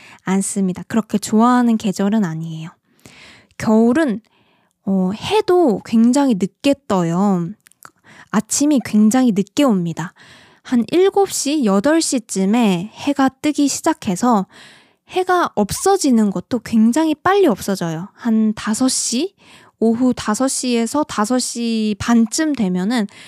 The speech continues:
이제 밖이 깜깜해지기 시작해요. 그래서 겨울은 낮의 길이가 가장 짧은 계절이라고도 해요.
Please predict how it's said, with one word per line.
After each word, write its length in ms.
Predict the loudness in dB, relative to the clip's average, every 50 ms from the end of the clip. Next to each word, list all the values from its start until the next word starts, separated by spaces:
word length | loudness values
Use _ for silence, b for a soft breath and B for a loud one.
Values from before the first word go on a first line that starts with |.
| B B B B B
이제 140 | _ -8 -6
밖이 580 | -6 -6 -8 -8 -10 _ _ -6 -4 -4 -4
깜깜해지기 960 | -2 -2 -2 -2 -2 -2 0 0 2 2 4 2 2 2 0 -4 -8 -8 -6
시작해요. 580 | -6 -4 -6 -6 -8 -8 -12 -14 -14 -14 -14 -16 _ _ _ _ _ _ _ _
그래서 400 | -10 -8 -8 -4 -2 -2 -4 -4 B B B B B B B _
겨울은 680 | -6 -2 -2 0 0 0 0 0 0 0 -2 -2 -4 -8 _ _
낮의 580 | -6 -4 -2 0 0 0 0 0 0 0 0 -2
길이가 720 | -4 -6 -4 -4 -2 -2 -2 -2 0 -2 -2 -2 -2 -8 _ _ _ _ _
가장 500 | -6 -2 -2 0 2 0 0 0 0 -2
짧은 580 | -2 0 0 0 0 0 -2 -2 -2 -2 -4 -4
계절이라고도 1080 | -4 -4 -2 0 0 0 0 0 -2 -2 -4 -6 -6 -8 -4 -4 -2 0 0 -2 -2
해요. 280 | -2 -2 -2 -2 -4